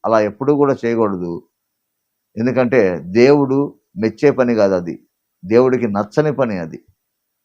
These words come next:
నీ కుటుంబంలో ఉన్న వృద్ధులైనా, విధవరాండ్రైనా వారిని చిన్న చూపు చూడకండి. వారిని ప్రేమతో వాళ్ళకి చేయాల్సిన మర్యాద వాళ్ళకి చేయండి. ఖచ్చితంగా దేవుడు మిమ్మల్ని దీవిస్తాడు.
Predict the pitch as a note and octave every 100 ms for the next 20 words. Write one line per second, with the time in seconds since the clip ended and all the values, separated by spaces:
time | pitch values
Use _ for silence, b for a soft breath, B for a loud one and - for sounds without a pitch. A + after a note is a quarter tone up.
0 | _ _ _ A2 A2 A#2 C#3+ D3+ D3 C#3
1 | C3+ A2+ A2+ B2+ C3 B2 A#2+ A2+ - _
2 | _ _ _ _ _ _ _ _ - G#2
3 | C#3 D3 D3 C#3 C3+ B2+ B2+ A2+ - _
4 | _ _ _ _ _ _ _ _ _ _
5 | _ _ - G#2+ G#2+ G#2 B2 C#3 D3+ C3
6 | A#2 A#2 A2 G2+ G#2 F2+ D#2 - _ -
7 | G2 G2+ F#2 A2 C3 C#3 C#3+ B2 A2 F#2
8 | - A#2 B2 A#2+ A#2 G#2 G2+ A#2 A2 G#2
9 | G2+ F#2 - G2+ F#2 E2+ E2 - _ _
10 | _ _ A#2 C3+ C#3 D3 C3+ G#2+ C3 C#3+
11 | C3+ B2 A2+ G#2+ F2+ G2+ G2 - - -
12 | -